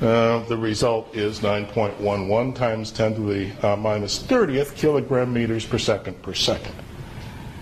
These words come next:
Now, the two, so those are two little calculations. You know, one I multiplied by a pure number, the other I multiplied by, um, or divided by a pure number, the other I multiplied by a physical,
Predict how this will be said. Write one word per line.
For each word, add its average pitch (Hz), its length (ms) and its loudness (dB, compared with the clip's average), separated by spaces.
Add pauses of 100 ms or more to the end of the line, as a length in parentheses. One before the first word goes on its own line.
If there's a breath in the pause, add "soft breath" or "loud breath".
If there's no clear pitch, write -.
(160)
Now, 120 320 2 (260)
the 113 100 2
two, 135 540 0
so 113 240 2
those 131 240 0
are 120 40 -4
two 147 200 2
little 123 200 4
calculations. 107 920 0
You 98 120 4
know, 98 120 4
one 107 260 4
I 107 100 2
multiplied 101 540 0
by 90 140 -2
a 87 40 -6
pure 104 220 0
number, 92 360 0
the 90 160 0
other 92 160 2
I 87 80 2
multiplied 92 560 0
by, 92 200 -2 (560 loud breath)
um, 92 600 2 (180)
or 92 120 2
divided 98 460 0
by 95 140 -6
a 90 60 -8
pure 90 240 -6
number, 92 260 0
the 92 140 -2
other 95 160 2
I 80 40 -2
multiplied 92 540 -2
by 85 120 -4
a 87 40 -6
physical, 98 460 -2